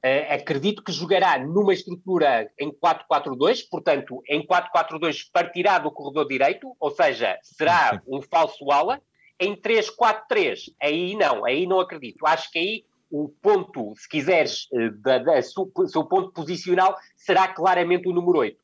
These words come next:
Speaker 1: Isso sem qualquer dúvida. Parece-me aí muito mais difícil que o João Mário, ainda que possa vir a ser pontualmente a opção para uma posição mais adiantada, nomeadamente a partir do corredor direito, eu creio que no três quatro três ele será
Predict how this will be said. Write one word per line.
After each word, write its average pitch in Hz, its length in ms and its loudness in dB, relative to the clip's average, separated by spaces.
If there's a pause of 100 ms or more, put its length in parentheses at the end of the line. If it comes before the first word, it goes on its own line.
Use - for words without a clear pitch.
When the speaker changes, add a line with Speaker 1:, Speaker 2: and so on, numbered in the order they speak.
(120)
Speaker 1:
Isso 156 380 -12
sem 160 220 -2
qualquer 156 340 -2
dúvida. 98 400 -10 (300)
Parece-me 170 400 2
aí 170 160 0
muito 185 260 -2
mais 185 220 0
difícil 185 420 -2
que 190 140 -4
o - 20 -2
João 170 240 2
Mário, 135 340 0
ainda 147 280 0
que 147 80 -10
possa 170 340 -2
vir 156 160 -2
a 147 60 0
ser 160 140 -6
pontualmente 156 640 0
a 135 40 0
opção 127 400 -2 (380)
para 160 160 4
uma 156 100 -4
posição 147 420 0
mais 135 220 0
adiantada, 135 640 0
nomeadamente 139 580 -2
a 127 60 -8
partir 131 280 -6
do 120 100 -14
corredor 127 360 -4
direito, 139 340 -2 (300)
eu 151 80 -2
creio 165 240 0
que 165 80 -12
no 170 160 0
três 220 240 2
quatro 180 420 0
três 196 480 0
ele 190 180 2
será 190 420 0